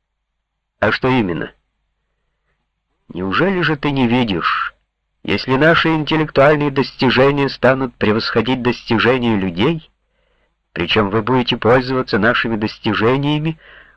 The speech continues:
у людей очень быстро выработается зависимость от нас, привычка не думать, не бороться, не прилагать отчаянных усилий для решения своих проблем. Для чего, когда есть мы?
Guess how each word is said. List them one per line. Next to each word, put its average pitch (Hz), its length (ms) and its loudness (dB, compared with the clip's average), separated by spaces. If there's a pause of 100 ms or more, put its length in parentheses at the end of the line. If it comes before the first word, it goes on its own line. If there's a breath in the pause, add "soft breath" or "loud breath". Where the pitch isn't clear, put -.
(180 loud breath)
у 85 80 -6
людей 98 380 0
очень 117 360 0
быстро 143 400 0
выработается 139 800 -2
зависимость 110 760 -2
от 82 180 -2
нас, 101 260 -2 (680)
привычка 127 540 -2
не 110 220 0
думать, 143 720 -2
не 120 160 -2
бороться, 120 720 0
не 127 160 -2
прилагать 123 520 2
отчаянных 123 540 0
усилий 127 480 -2
для 104 200 0
решения 104 460 0
своих 87 500 -4
проблем. 104 540 -2 (840)
Для 95 240 0
чего, 160 420 2
когда 143 300 0
есть 135 520 -2
мы? 95 300 -4